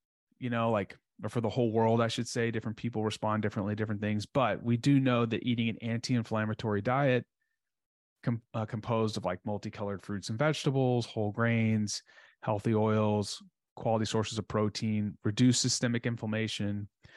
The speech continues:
enable us to ref-, uh, effectively repair our tissues. Um, just phenomenal results, impacts your brain and body in a wonderful way. And then the last thing I would say is, like, living in community.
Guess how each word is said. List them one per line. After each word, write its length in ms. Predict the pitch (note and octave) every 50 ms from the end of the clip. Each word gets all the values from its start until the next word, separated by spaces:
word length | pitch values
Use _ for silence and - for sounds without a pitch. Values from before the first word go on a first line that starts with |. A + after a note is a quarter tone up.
| - - - - - _ _ _ _
enable 340 | - B2+ A#2 A#2 A#2 A#2+ A#2
us 140 | A2+ G#2+ -
to 180 | - - A#2
ref-, 260 | G#2+ G#2+ G2+ - - - -
uh, 300 | A2+ G#2+ G2 F#2+ F2+ F2 -
effectively 520 | - A#2 - B2+ B2+ - - A#2+ A#2+ A#2+
repair 320 | A2 G#2+ G2+ - - A2 G2
our 120 | F#2+ F#2+
tissues. 720 | - - E3+ D#3+ - - C#3+ C3+ B2+ B2 A#2+ A#2 - - - - _ _ _ _ _ _ _ _ _ _ _ _ _ -
Um, 280 | G#2+ G2+ G2 F2+ F2+ F#2+
just 360 | G#2 C3+ B2+ - - - - _ _ _ _
phenomenal 500 | - C#3 C3+ C#3+ C#3+ C#3 C3 B2+ A#2 G#2+
results, 340 | G#2 G2+ G2+ G2 G2 G2 -
impacts 340 | B2 A#2+ A2+ A#2+ A#2 A2+ -
your 80 | A#2 G#2
brain 360 | G#2 A#2 A#2 A2+ A2+ A2+ A2
and 100 | G#2+ G2+
body 320 | G#2+ G#2 G2+ G2+ G#2 G#2
in 60 | G2+
a 60 | G2 F#2+
wonderful 520 | F#2+ G#2 G#2+ A2 A2 G#2 - - G2+ F#2
way. 380 | F#2 F#2 F2+ F2 F2 F2+ G2+ - _ _ - - - _ _ _ _ _ _ _ _ _
And 140 | - E3 F#3
then 80 | G#3+
the 80 | G3+ E3+
last 300 | C#3+ C3+ C#3+ F#3+ G3 -
thing 180 | - E3 D3+ D3
I 40 |
would 120 | C#3+ C3+ -
say 160 | - C#3+ C3+
is, 120 | C3+ A#2+
like, 120 | C3 A#2+ -
living 300 | A#2+ B2 C#3 C#3 D3 C#3+
in 120 | C#3 C3+
community. 580 | - - A#2 A2+ A2 A#2 A#2+ A2 G2 F2+ F#2